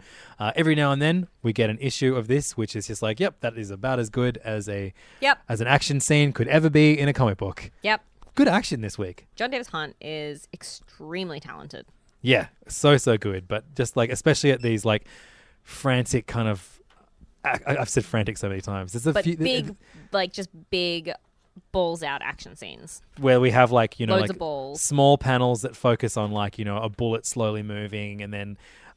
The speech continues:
Speaker 1: o-, other panels, like, a great use of colors as well to,
Speaker 2: Mm-hmm,
Speaker 1: to
Speaker 2: mm-hmm.
Speaker 1: kind of, you know, portray some of the more, uh,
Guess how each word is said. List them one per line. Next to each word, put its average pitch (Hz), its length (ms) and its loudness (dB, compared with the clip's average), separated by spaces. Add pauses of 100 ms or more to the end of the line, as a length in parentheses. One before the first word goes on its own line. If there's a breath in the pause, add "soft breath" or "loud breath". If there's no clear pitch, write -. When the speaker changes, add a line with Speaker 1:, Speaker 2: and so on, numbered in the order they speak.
Speaker 1:
o-, 123 140 -2
other 127 240 2
panels, 117 360 -2
like, 110 120 -2
a - 180 -10
great 131 200 2
use 135 160 0
of 113 100 -6
colors 120 400 -2
as 107 120 -6
well 113 300 0
to, 190 40 -6
Speaker 2:
Mm-hmm, 110 220 -2
Speaker 1:
to 110 100 -4
Speaker 2:
mm-hmm. - 120 -4
Speaker 1:
kind 104 180 -6
of, 101 120 -12
you 110 60 -10
know, 95 140 -10
portray 101 560 -6 (360 soft breath)
some 113 220 -4
of 107 80 -2
the 107 80 -2
more, 107 380 -4 (280)
uh, 101 300 -6